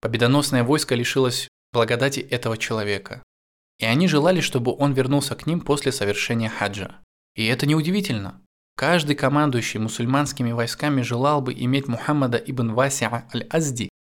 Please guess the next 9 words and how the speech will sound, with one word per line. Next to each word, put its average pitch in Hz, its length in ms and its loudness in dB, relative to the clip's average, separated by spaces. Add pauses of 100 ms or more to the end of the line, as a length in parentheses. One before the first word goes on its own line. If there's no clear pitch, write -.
(220)
одного 127 360 2
из 151 100 0
самых 165 340 0
усердно 139 420 2
поклоняющихся 131 840 0
Аллаху 120 480 2
людей 113 260 0
в 113 100 -6
Басре, 139 560 -2